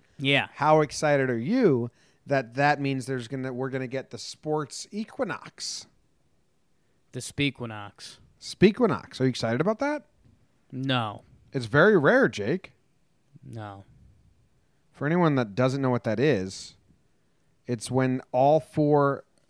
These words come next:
Speaker 2: major American sports will be played on the same day. Very rare.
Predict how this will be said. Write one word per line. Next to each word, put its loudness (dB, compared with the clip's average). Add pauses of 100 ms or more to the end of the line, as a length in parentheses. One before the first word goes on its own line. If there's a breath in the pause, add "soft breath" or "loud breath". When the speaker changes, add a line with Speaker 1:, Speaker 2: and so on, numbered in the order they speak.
(220)
Speaker 2:
major 0
American 2
sports 2
will 2
be 2
played 2
on -2
the -4
same -2
day. -2
Very 2
rare. -4